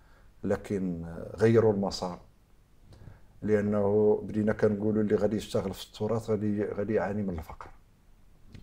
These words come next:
فأشي يفضل لي، يفضل لي يمشي يخدم بخمسين مليون، لا يفضل لي يمشي يخدم ب-،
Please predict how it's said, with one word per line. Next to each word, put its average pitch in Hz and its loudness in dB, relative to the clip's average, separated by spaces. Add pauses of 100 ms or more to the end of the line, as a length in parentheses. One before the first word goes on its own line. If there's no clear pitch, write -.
(140)
فأشي - 0
يفضل 117 -2
لي، 110 4
يفضل 104 -2
لي 123 4
يمشي 113 0
يخدم 113 -2
بخمسين 113 -2
مليون، 139 0
لا 147 4
يفضل 123 -2
لي 123 0
يمشي 117 -2
يخدم 107 -2
ب-، 95 -2